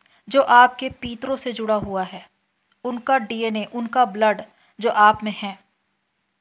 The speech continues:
आपके पितृदोष निवारण करने की वजह से आपके पितृजन, जिसमें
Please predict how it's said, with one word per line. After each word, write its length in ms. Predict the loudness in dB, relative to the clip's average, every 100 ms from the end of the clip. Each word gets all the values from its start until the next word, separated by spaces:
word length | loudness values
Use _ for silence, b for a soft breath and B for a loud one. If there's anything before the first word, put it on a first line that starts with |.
| _ _ _ _ 6
आपके 640 | 8 10 6 0 2 2 0 -12 _ _ _
पितृदोष 580 | -8 -6 -4 0 0 0
निवारण 380 | -4 2 4 2
करने 340 | -2 -4 -4
की 120 | -8 -6
वजह 280 | -6 -4
से 220 | -6 -10 -14 _ _ _
आपके 360 | 2 2 0 -10
पितृजन, 600 | -8 -10 -8 -8 -8 -10 -14 _ b b b -8
जिसमें 520 | -4 -2 -2 -6